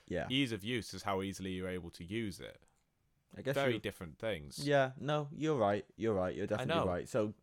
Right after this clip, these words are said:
Speaker 2: Yeah.
Speaker 1: previous Rory is smarter than, than, than current Rory because previous Rory wrote that and current Rory
Speaker 2: Yeah.
Speaker 1: called it out. But
Speaker 2: Disputed
Speaker 1: previous,
Speaker 2: it.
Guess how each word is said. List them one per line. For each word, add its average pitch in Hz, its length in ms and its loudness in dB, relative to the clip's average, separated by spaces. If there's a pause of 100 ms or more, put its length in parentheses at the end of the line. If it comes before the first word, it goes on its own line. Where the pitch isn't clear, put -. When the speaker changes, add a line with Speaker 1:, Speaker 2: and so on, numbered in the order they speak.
(160)
Speaker 2:
Yeah. 147 120 2
Speaker 1:
previous 135 360 4
Rory 110 420 4
is 98 100 0
smarter 98 480 2
than, 82 260 -6 (880)
than, 98 160 0 (260)
than 92 200 2
current 87 420 4
Rory 69 420 -2
because - 220 -4
previous 101 460 2
Rory 90 260 2
wrote 87 280 -2
that 69 260 -2
and 73 120 -10
current 73 320 -2
Rory 71 380 -4
Speaker 2:
Yeah. 95 260 -2 (680)
Speaker 1:
called 95 260 2
it 85 80 2
out. 73 400 0
But - 120 -2
Speaker 2:
Disputed 139 300 10
Speaker 1:
previous, 104 260 6
Speaker 2:
it. - 60 -6